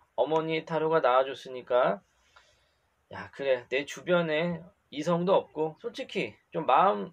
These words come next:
마음 가는 사람도 이 사람밖에 없으니까 나는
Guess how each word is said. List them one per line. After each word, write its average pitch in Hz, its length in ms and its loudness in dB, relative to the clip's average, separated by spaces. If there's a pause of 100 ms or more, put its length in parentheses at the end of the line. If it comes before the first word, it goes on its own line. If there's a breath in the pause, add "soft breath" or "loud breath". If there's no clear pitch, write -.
마음 185 360 4
가는 175 380 -2
사람도 185 600 0
이 139 140 -10
사람밖에 170 840 2
없으니까 143 640 -4 (240)
나는 156 640 0